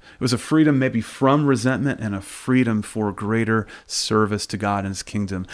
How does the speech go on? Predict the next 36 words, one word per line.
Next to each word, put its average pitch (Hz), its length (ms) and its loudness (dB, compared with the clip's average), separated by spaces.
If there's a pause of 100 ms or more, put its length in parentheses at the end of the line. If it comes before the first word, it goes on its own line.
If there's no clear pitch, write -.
(120)
It 147 40 -2
was 160 100 6
a 151 60 8
prayer 143 320 8
by 117 180 2
Saint 127 380 0
Ignatius 110 560 -4
of 104 120 -2
Loyola 104 540 0
that 107 140 -4
I'd 117 100 -6
love 110 140 -4
to 113 100 -2
just 98 140 -4
share 107 240 -2
with 101 160 -6
you 107 140 -2
right 101 220 -2
now. 98 380 -2 (640)
Maybe 151 200 6
wherever 123 300 6
you 107 160 4
are, 104 320 2
I 113 80 -4
just 131 160 -2
want 120 140 0
to - 20 0
invite 101 400 0
you 110 160 0
to - 160 -8
pray 113 600 0
this 98 640 -4
alongside 95 960 -4
with - 220 -12
me. 92 300 -10 (1800)
"Teach - 560 0